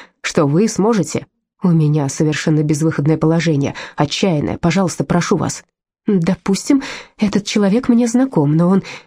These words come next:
не мог не сказать вам, что я никого не принимаю без предварительного звонка и договорённости. Моё время слишком дорого стоит, и моё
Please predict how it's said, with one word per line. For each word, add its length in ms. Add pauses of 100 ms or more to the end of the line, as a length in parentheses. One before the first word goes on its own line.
не 160
мог 240
не 80
сказать 460
вам, 120
что 200
я 200
никого 440
не 100
принимаю 460
без 160
предварительного 640
звонка 400
и 40
договорённости. 720 (360)
Моё 260
время 240
слишком 400
дорого 240
стоит, 400
и 60
моё 280